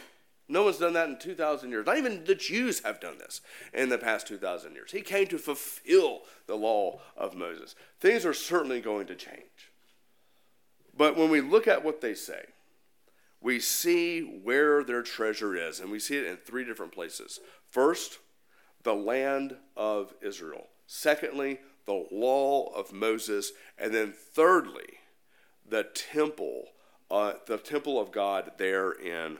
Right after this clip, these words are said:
Jerusalem. Now, it should be said that none of these things are bad in and of themselves, but it is the heart of an idolater to take the gifts of God and to turn them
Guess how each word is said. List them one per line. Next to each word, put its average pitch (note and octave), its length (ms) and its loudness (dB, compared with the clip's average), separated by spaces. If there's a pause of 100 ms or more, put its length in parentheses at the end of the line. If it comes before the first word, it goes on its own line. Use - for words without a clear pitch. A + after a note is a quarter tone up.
(160)
Jerusalem. D2 640 -12 (720)
Now, A#2+ 200 6
it A#2 80 0
should C#3 140 -4
be A#2+ 120 -2
said A#2+ 420 2
that G2 160 -6
none B2 300 -2
of B2 140 -2
these A#2+ 280 -4
things A#2 480 -4 (100)
are G#2+ 220 2
bad G2+ 640 -2
in G#2+ 200 -4
and A#2 120 -4
of G#2 120 -4
themselves, G2 640 -6 (400)
but C#3 140 6
it D#3 120 4
is C#3 400 6
the B2 140 -2
heart G3 440 4
of B2+ 140 0
an B2 140 0
idolater G2 680 -4 (500)
to A2+ 100 -2
take E3+ 320 2
the C3 140 -2
gifts C#3+ 340 2
of C3 160 -2
God G2 420 2
and G2+ 140 -10
to G2+ 80 -10
turn C3+ 520 -6
them A2 280 -2